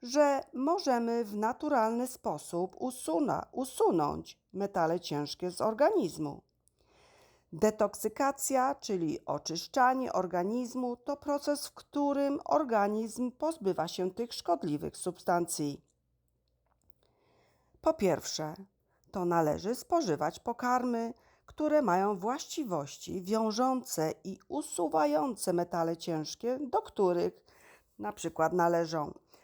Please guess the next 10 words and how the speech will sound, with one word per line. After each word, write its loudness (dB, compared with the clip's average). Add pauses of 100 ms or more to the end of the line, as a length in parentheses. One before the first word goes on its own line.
(160)
warzywa 0
i 0
owoce, 2 (520)
bo 4
bogate 2
są 2
w -10
błonnik 0
i -6
antyoksydanty, 0